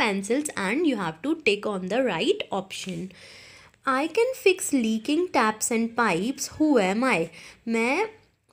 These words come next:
फिक्स कर सकता हूँ बहते हुए नल को और पाइप को, जिसमें से पानी बहता है, लीक,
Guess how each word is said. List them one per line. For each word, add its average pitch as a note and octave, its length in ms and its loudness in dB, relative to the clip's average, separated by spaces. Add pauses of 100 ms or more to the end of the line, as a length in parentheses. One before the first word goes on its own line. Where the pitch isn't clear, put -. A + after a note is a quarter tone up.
(140)
फिक्स - 260 -4
कर C#4 200 2
सकता B3+ 400 -4
हूँ C4+ 240 0
बहते G3+ 400 0
हुए B3+ 460 0
नल A3 440 -2
को C#4 340 2
और C#4+ 380 2
पाइप B3 520 0
को, D#4+ 480 4
जिसमें A#3 300 -2
से B3+ 100 -2
पानी A3 360 -2
बहता A#3 320 -2
है, A3 220 0
लीक, G#3+ 320 -2